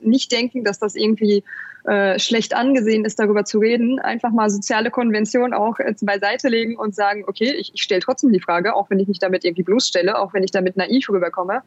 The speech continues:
Es ist komplett egal. Es ist super wichtig zu wissen, wie viel Sachen kosten,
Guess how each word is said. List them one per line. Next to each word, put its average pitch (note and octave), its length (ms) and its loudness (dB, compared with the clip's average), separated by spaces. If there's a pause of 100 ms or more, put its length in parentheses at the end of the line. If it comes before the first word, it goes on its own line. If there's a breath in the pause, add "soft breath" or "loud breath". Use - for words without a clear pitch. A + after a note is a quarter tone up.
(320 loud breath)
Es F#3 140 -4
ist F3 100 -4
komplett B3+ 320 0
egal. G3 280 2
Es F#3 120 -6
ist F#3 100 -8
super B3+ 300 0
wichtig A#3 360 -2
zu G#3+ 120 -2
wissen, A#3+ 360 0 (500 loud breath)
wie F#3+ 320 0
viel C#4+ 200 2
Sachen A#3 220 0
kosten, C4+ 540 2